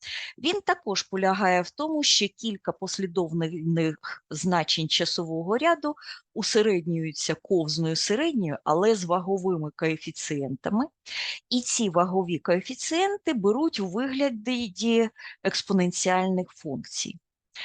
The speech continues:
І це саме дозволяє надавати більшої ваги останнім значенням часового ряду, ніж,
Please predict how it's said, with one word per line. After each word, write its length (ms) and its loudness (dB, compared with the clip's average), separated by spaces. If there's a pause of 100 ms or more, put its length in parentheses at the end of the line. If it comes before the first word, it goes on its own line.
(420)
І 100 0
це 380 4
саме 480 4
дозволяє 600 4
надавати 580 0
більшої 560 -2
ваги 440 -2
останнім 640 0
значенням 600 2
часового 600 -2
ряду, 300 0
ніж, 560 0